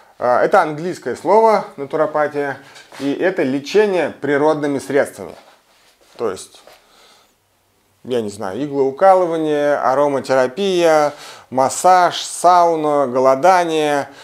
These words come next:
То есть всё, всё, всё, что не относится к медицине и что имеет натуральное происхождение, то есть природное происхождение, да. И если мы возьмём какие-то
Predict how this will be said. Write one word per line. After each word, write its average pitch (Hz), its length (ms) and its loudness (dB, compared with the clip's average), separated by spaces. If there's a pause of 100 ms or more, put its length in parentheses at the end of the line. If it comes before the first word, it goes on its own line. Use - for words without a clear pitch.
(140)
То 127 80 -6
есть 123 200 -8
всё, 175 380 2
всё, 160 300 0
всё, 220 440 2 (180)
что - 200 -4
не 165 220 0
относится 139 600 0
к - 140 -14
медицине 208 680 -2 (300)
и 127 60 -12
что 185 300 -2
имеет 160 280 -2
натуральное 139 540 2
происхождение, 131 580 -2
то 117 60 -6
есть 107 140 -8
природное 135 440 2
происхождение, 104 760 -6
да. 139 280 0 (500)
И 156 460 -2
если 156 280 -4
мы 151 140 0
возьмём 151 600 2 (180)
какие-то 139 640 0